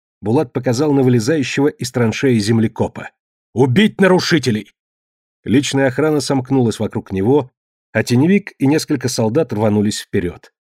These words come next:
Сознание Булата поплыло в кровавом шуме. Это не было управляемой дракой, как в экспериментальных подземельях скрытого острова. Здесь во всех направлениях летала слепая смерть.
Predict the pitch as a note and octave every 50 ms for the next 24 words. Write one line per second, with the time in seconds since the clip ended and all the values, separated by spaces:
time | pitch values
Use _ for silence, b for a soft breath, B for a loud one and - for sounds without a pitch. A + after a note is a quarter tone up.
0 | _ _ _ _ _ _ _ _ _ _ _ - - - A#2 G#2 E2+ B2+ D#3 E3
1 | D3+ D3 B2+ G#2 A2 A2 B2 D3+ C#3 - C3 B2+ - - - - - B2 C#3 D3
2 | C3+ B2+ B2 - - G2+ G#2 F#2 F2+ F2 F2 F#2 F#2 - - - F2 D#2+ - -
3 | - - - _ _ _ _ _ _ _ _ _ _ _ _ - G#2 - B2 B2
4 | C3 D3 C#3 C#3 C3+ C3 C3+ - - A#2 - B2 A2 G2+ A2+ C3 B2+ A#2+ A#2 A2+
5 | G2+ F2+ A2 D3 D3 C3 - A2 - - A2+ - - G2+ G2+ - - - - A2
6 | G2+ G2+ G2 G2 - - C#3+ C3+ B2 B2 B2 - - A2+ F#2 F2+ F#2+ G#2+ C3 C3+
7 | B2+ A#2+ A2 - - - - G2 F#2+ - F#2+ E2+ F2+ - - - F#2 - - -
8 | - - - - - - _ _ _ _ _ _ _ _ _ - F2+ D#2 E2 A2
9 | E3 F3 - - - _ - G2+ A2+ G#2+ - - - E3+ C3 - B2 A#2+ A#2+ A2
10 | G#2 A#2 D3+ D#3 C#3+ C#3 B2 - G#2+ G2+ G2 - C#3 C3+ B2+ A#2+ A2 - - G#2+
11 | G2 - - A2 G#2 F#2+ - - - F#2+ F#2 E2 D2+ - - - -